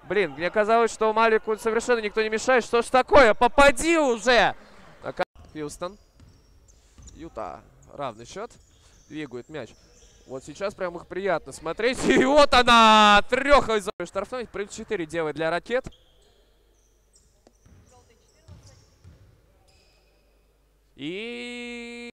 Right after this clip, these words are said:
совершенно ничего не ясно. Игра в целом достаточно равная. И соперники более чем достойны. А это Водопьянов. Серия финтов. И <laughs> он накручивает. Водопьянов на свободного Марата.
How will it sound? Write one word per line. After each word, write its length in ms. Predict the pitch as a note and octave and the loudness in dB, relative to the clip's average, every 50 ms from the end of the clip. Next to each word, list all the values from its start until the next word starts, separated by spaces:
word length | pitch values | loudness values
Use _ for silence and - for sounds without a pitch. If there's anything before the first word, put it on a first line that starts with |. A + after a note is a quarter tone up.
| _ - A3 | _ -12 -12
совершенно 420 | G#3 A3+ A3 G#3+ - A#3+ A#3+ A#3 | -10 -12 -14 -12 -10 -10 -10 -10
ничего 240 | A#3 A3+ - - A#3+ | -12 -14 -14 -14 -14
не 100 | A#3 A#3 | -12 -10
ясно. 300 | B3 B3 A3+ G3 G3+ F#3+ | -10 -10 -8 -10 -10 -12
Игра 200 | F#3 G3 A#3 A3+ | -10 -10 -10 -10
в 40 | A3 | -8
целом 260 | - A#3+ A#3+ A#3+ A#3 | -8 -8 -8 -6 -6
достаточно 500 | A#3 A#3+ A3+ B3 A#3+ - - - - A#3 | -8 -8 -8 -10 -10 -10 -14 -16 -12 -8
равная. 280 | B3+ B3+ A#3 G#3+ G3+ G3 | -6 -6 -6 -6 -8 -8
И 120 | G3+ F#3 - _ _ _ _ _ | -10 -10 -12 _ _ _ _ _
соперники 540 | - - F3 F3 F3 G#3+ A3 A3+ A3 F#3+ A#3+ | -14 -12 -12 -12 -10 -10 -12 -12 -12 -14 -10
более 240 | G#3+ B3 B3+ B3 A#3+ | -8 -6 -6 -6 -8
чем 160 | - B3 A#3 | -8 -8 -8
достойны. 280 | A#3+ A#3 A#3 B3 A#3+ A3+ | -8 -8 -8 -6 -6 -4
А 60 | A#3 | -4
это 180 | B3 A#3+ B3 | -4 -6 -6
Водопьянов. 800 | A#3+ B3 B3+ C4 C4 C4 - A#3 B3 C#4 C4+ C4 B3 A#3 G3+ F#3+ | -6 -4 -4 -4 -4 -4 -6 -6 -4 -2 -2 0 -2 -2 -4 -6
Серия 400 | - - C4 C4 C4 C4 C4 B3+ | -8 -8 -6 -4 -2 -2 -2 -4
финтов. 680 | - - C4+ C4+ G#3+ - C#4 D4 D4+ D4+ C#4+ C4 - C4 | -4 -8 -10 -10 -10 -8 -2 0 2 2 2 2 -2 -6
И 240 | C4+ C#4 C4+ - C#4 | -6 -4 -2 0 0
<laughs> 80 | C4+ - | 0 2
он 240 | B3+ C4 C4 B3+ A#3+ | 0 0 0 0 0
накручивает. 1040 | B3 B3+ B3 - C4+ C4+ D4+ D#4+ D#4+ - - C4+ B3+ B3 A#3 A3 G3+ F#3+ D#3+ B2+ - - - - - _ _ _ _ _ _ _ - | -2 -2 -2 -4 -6 -6 -6 -6 -6 -6 -6 -6 -4 -2 0 0 -2 -2 -4 -8 -12 -20 -20 -20 -20 _ _ _ _ _ _ _ -20
Водопьянов 760 | G#2+ B2 D3+ E3 E3+ F3+ F#3+ F#3 - G3+ - - G#3 G#3 G3+ | -14 -10 -8 -6 -6 -6 -6 -8 -8 -12 -12 -10 -10 -8 -8
на 120 | G#3 G#3 | -8 -8
свободного 440 | - - G#3 G3 A3+ A#3 G#3+ A3+ A3+ | -8 -8 -8 -6 -6 -6 -6 -6 -6
Марата. 460 | A3+ A#3 A#3+ B3+ B3 A#3+ A#3+ - D3+ | -6 -4 -2 -2 -2 -2 -2 -4 -8